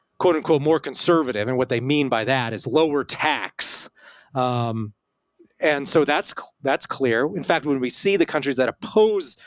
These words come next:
the, the idea of a global minimum tax, which is a movement of larger countries, large countries always want a global minimum tax so that they, um, can then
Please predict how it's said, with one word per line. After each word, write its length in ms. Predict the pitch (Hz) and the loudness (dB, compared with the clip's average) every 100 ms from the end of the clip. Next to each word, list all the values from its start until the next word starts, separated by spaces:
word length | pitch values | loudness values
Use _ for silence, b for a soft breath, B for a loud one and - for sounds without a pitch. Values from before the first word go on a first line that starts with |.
| B B 123 | B B 0
the, 480 | 151 143 135 147 139 | 2 4 2 0 2
the 140 | 139 | 2
idea 720 | 131 131 117 156 175 147 135 - | 2 0 -4 2 4 4 0 -2
of 400 | 156 131 123 117 | -2 0 -2 -6
a 720 | 156 135 127 120 117 117 123 - _ - 120 | -2 0 2 2 2 2 0 -4 _ -10 -4
global 540 | 135 165 180 156 143 | 2 4 4 2 0
minimum 520 | 131 165 190 117 95 | 0 0 0 -2 -10
tax, 440 | - - 175 - 131 | -10 -8 -8 -6 -6
which 140 | 110 | -4
is 100 | 110 | -2
a 60 | 117 | 0
movement 380 | 139 135 127 113 | 2 2 0 -4
of 60 | |
larger 360 | 104 113 120 107 | -2 -2 -2 -8
countries, 520 | - 101 - 104 - B B B B | -12 -10 -8 -8 -8 B B B B
large 240 | 156 165 | 0 2
countries 320 | - 147 139 | 0 0 2
always 260 | 147 170 156 | 2 2 2
want 140 | 156 139 | 0 0
a 40 | |
global 340 | 120 135 131 | 0 0 2
minimum 400 | 127 131 131 120 | 0 0 0 -2
tax 360 | 107 120 101 - | -4 -4 -4 -2
so 100 | 120 | -2
that 160 | 113 107 | 0 0
they, 320 | 117 120 110 B B B 120 | 0 0 -2 B B B -4
um, 360 | 117 110 110 117 | -2 -2 -6 -6
can 240 | 139 117 | -4 0
then 440 | 117 117 113 113 | 0 0 -2 -6